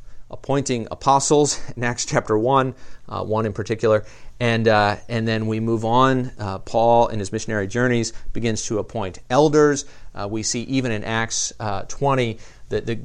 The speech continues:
the great, um, speech to the Ephesian elders. We see this transition in ministry from the apostles to the elders.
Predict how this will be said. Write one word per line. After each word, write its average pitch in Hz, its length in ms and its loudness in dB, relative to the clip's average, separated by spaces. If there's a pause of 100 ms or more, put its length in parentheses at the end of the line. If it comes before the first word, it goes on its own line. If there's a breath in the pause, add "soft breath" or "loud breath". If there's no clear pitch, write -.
the 117 80 -6
great, 117 520 2 (100)
um, 98 360 -4 (320)
speech 143 520 2
to 127 280 0
the 117 140 0
Ephesian 117 480 -2
elders. 113 460 0
We 113 80 -2
see 131 220 4
this 117 180 2
transition 120 840 0
in 120 220 -2
ministry 110 420 0
from 123 220 0
the 123 80 2
apostles 101 520 0
to 113 120 -2
the 98 140 0
elders. 95 500 0